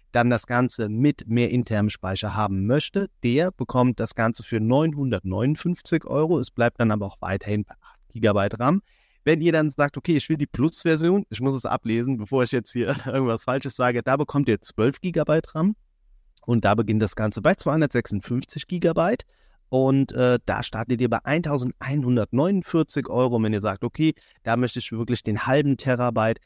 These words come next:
also wirklich mit, ähm, ja, fünfhundertzwölf Gigabyte, dann zahlt ihr eintausendzweihundertneunundsechzig Euro. Das ist eine ganz schöne Stange, äh, Geld, ja. Äh, das Ganze ist aber jeweils fünfzig Euro günstiger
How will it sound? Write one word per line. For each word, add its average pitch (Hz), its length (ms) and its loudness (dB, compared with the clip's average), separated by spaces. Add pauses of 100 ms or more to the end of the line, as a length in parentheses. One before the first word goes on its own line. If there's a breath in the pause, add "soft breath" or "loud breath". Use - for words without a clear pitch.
(240)
also 107 320 2
wirklich 120 440 2
mit, 104 200 0 (180)
ähm, 101 400 2
ja, 117 220 0
fünfhundertzwölf 117 720 0
Gigabyte, 98 420 0
dann 120 140 0
zahlt 120 240 -2
ihr - 120 -4
eintausendzweihundertneunundsechzig 117 2250 0
Euro. 113 360 -2 (300 loud breath)
Das 127 100 -8
ist 156 40 -2
eine 202 80 2
ganz 269 120 0
schöne 180 400 2
Stange, 127 680 -2 (100)
äh, 107 280 -2 (100)
Geld, 135 440 0
ja. 107 360 2 (1160)
Äh, 147 240 -4 (120)
das 143 160 -4
Ganze 185 240 0
ist - 200 -4
aber 190 180 2
jeweils 196 680 0 (160)
fünfzig 214 420 2
Euro 151 260 -2
günstiger 214 680 -2